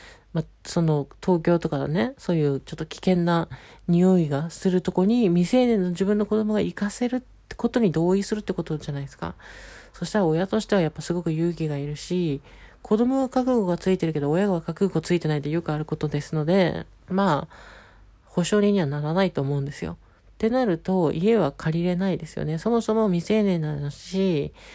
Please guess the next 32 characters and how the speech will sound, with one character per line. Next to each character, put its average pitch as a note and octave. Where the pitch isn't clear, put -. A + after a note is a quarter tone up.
学 E3
生 F#3+
さ G3
ん F#3+
だ F#3+
っ F#3+
た E3
ら D3
そ E3
ん E3+
な E3
お D#3
金 F3
は D3+
な D3+
い F3
で D3+
し -
ょ -
う -
し、 -
ま D#3
あ、 -
家 E3+
借 E3+
り F3
る F#3+
っ G#3
て G3
な D3+
る C3
と、 -